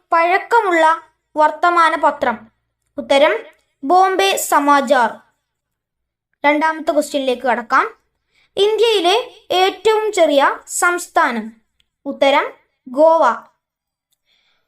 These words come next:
മൂന്നാമത്തെ ക്വസ്റ്റ്യൻ, ഇന്ത്യയിൽ തപാൽ സ്റ്റാമ്പിൽ പ്രത്യക്ഷപ്പെട്ട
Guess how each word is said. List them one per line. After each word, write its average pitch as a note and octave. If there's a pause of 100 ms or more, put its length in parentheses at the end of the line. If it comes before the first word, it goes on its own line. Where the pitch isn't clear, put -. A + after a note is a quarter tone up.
(300)
മൂന്നാമത്തെ E4+
ക്വസ്റ്റ്യൻ, D4+ (640)
ഇന്ത്യയിൽ G#4+ (340)
തപാൽ F4+ (120)
സ്റ്റാമ്പിൽ E4+ (120)
പ്രത്യക്ഷപ്പെട്ട E4